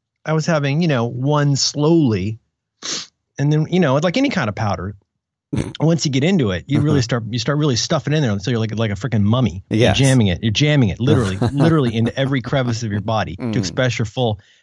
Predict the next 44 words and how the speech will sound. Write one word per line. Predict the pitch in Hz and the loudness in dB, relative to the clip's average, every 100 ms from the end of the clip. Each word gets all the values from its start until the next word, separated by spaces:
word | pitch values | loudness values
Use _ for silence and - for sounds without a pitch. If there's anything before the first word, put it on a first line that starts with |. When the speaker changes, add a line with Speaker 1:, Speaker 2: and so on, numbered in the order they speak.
| _ | _
Speaker 1:
masculine | 120 113 - 104 95 | -2 -2 -2 -2 -2
potential | - 120 110 101 | -2 -2 0 2
and | 98 | 2
your, | 98 | 0
and | 98 | 0
your | 104 | 0
gorilla | 107 107 | 2 2
mindset. | 101 127 143 - 85 | 2 2 0 0 0
You | 113 | 2
wanna | 113 | 2
get | 110 | 2
all | 117 135 | 2 2
that | 98 | 0
really | 95 120 120 | 0 0 0
jammed | 120 92 98 | -2 -2 -2
in | 110 | -2
there. | 90 73 | -4 -4
Speaker 2:
Precious, | - 139 123 107 | -2 0 0 -4
precious | - 123 123 104 | -2 -4 -2 -4
bodily | 87 90 78 78 | -2 -4 -4 -8
fluid. | 82 76 - | -8 -8 -4
Speaker 1:
Precious, | 143 147 120 - | -2 0 -2 0
uh, | 127 113 | 0 0
pur-, | 131 113 | 0 -2
p-, | - 120 | -2 -6
P | - 127 | -2 0
O | 113 | 2
E, | 113 101 87 - - - - | 2 0 -4 -10 -14 -12 -12
purity | - 113 107 | -4 -2 0
of | 101 | 0
essence. | 107 - 85 - - - - _ - _ | 0 0 -2 -4 -6 -10 -20 _ -20 _
<laughs> | - - - - _ _ _ 123 | -14 -12 -14 -18 _ _ _ -2
I | 131 139 | 0 2
will | 147 | 2
no | 139 139 | 4 4
longer | 131 127 131 | 2 2 0
sit | 113 120 | -2 0
back | 123 123 | -2 0
and | 120 | -2
allow | 123 127 131 117 _ _ _ - | 0 0 -2 -6 _ _ _ -14
communist | 95 90 95 90 | -8 -4 -2 -2
infiltration, | 95 98 - 120 117 120 117 - _ - | -4 -4 -4 -2 -2 -2 -4 -8 _ -8
communist | 110 104 107 104 107 | 0 2 2 2 0
indoctrination, | 98 104 104 113 120 120 143 131 | 2 0 0 0 0 0 2 0